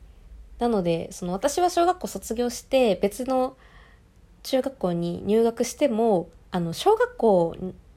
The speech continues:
の体育祭、なんだ、運動会？運動会とか、そういうのは行ってたんですよ。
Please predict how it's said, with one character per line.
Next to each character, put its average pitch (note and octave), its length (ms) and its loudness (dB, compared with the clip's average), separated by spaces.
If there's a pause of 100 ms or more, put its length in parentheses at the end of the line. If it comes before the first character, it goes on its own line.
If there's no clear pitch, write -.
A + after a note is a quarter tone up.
(180)
の F3+ 640 0
体 D#4+ 160 4
育 D4+ 560 -4
祭、 B3 420 -4 (140)
な G3 100 -6
ん F3 40 -10
だ、 - 80 -6
運 B3 100 2
動 C#4 100 4
会？ - 220 -8 (240)
運 D4 120 0
動 E4 140 2
会 D#3+ 180 -4
と - 80 -10
か、 E3 300 -2 (640)
そ F4 300 4
う - 20 6
い F#4 80 6
う F4 100 4
の G3+ 140 0
は E3 160 -4
行 G3 100 -4
っ - 40 -20
て C#4 120 6
た A3 100 0
ん D#3+ 80 -4
で D#3 60 -10
す - 120 -12
よ。 E3 100 -10